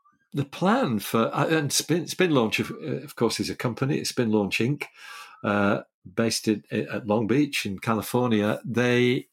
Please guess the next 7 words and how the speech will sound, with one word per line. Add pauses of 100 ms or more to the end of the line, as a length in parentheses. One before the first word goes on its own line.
(260)
uh, (540)
are
working (520)
to, (560)
to
build
a,